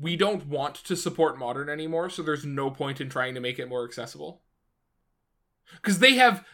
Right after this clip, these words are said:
they have had numerous opportunities to give us enemy fetch land reprints, which are the biggest cost gate to Modern. What are Tarns right now? Probably, like, a hundred and some odd?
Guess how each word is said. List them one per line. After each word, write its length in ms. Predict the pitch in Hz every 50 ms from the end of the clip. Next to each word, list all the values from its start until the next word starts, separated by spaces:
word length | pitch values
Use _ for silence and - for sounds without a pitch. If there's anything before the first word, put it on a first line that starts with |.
| - -
they 140 | 196 226 240
have 120 | 240 226
had 300 | 214 220 208 185 160 151
numerous 460 | 170 180 196 208 208 220 220 214 -
opportunities 680 | 208 185 180 - - - 180 175 170 165 160 151 143
to 100 | - 156
give 340 | 143 135 127 - 165 170 165
us 200 | 175 175 170 - -
enemy 300 | 143 151 151 151 151 147
fetch 300 | 143 143 135 131 - -
land 200 | 135 120 113 113
reprints, 440 | 110 110 107 - 107 113 113 - -
which 120 | 156 139
are 80 | 165 160
the 200 | 151 160 160 156
biggest 580 | 135 131 - 180 185 180 214 220 220 - -
cost 320 | - 185 170 180 - - -
gate 180 | 185 180 170 -
to 60 | 196
Modern. 460 | 165 151 135 120 104 104 131 185 196 - _ _ _ _ _ _ _ _ _ _ _ _ _ _ _ _
What 120 | 170 180
are 80 | 185 170
Tarns 320 | - - 156 151 143 139
right 120 | 135 123
now? 180 | 110 104 101 101
Probably, 340 | - - 135 127 135 147 143
like, 160 | 143 147 147
a 60 | 139
hundred 240 | 151 147 143 151 151
and 100 | 156 147
some 160 | - 156 156
odd? 180 | 160 165 170